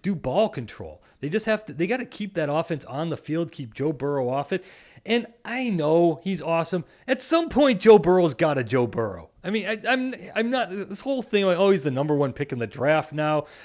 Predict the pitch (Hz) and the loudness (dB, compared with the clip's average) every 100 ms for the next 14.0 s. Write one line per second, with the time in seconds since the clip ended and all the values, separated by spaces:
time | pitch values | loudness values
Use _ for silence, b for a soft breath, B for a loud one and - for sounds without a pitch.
0 | B - 131 131 131 135 123 107 - - | B -4 -2 -2 -2 -2 -2 -6 -4 2
1 | 180 170 165 151 151 151 - 156 147 B | 4 4 4 2 0 0 -2 -6 -6 B
2 | B B - 285 320 240 214 220 208 202 | B B -4 -2 0 2 0 2 2 2
3 | 226 - 196 - 135 156 160 160 151 - | 0 0 -6 -2 0 2 0 0 -2 -4
4 | - - _ 131 139 117 131 135 113 101 | -6 -8 _ -12 -6 -4 -2 -4 -4 -10
5 | 107 _ 123 104 95 _ - 98 101 156 | -20 _ -14 -14 -16 _ -14 -8 -2 -2
6 | - 95 117 - B B B 143 143 196 | -4 -10 -12 -12 B B B -14 -4 -2
7 | 196 - - 101 - 226 - 370 381 320 | -2 -4 -18 -18 -12 -12 -4 -2 0 4
8 | 339 262 202 214 196 147 139 104 82 - | 4 4 6 8 8 6 4 2 -4 -8
9 | 269 320 254 277 302 208 160 180 220 214 | -6 -6 -6 -4 -6 -6 -2 2 4 4
10 | 180 135 151 - 139 123 - 131 120 117 | 2 0 -2 -4 -6 -8 -4 -2 0 -2
11 | 113 110 - 233 - 185 - 262 277 220 | -4 -10 -4 -4 -4 -10 -4 0 0 0
12 | 208 170 139 143 131 143 131 120 107 120 | 0 0 0 -6 -4 -4 -2 -4 -2 -4
13 | 110 113 104 104 98 98 92 90 87 | -4 -8 -8 -8 -8 -10 -10 -14 -16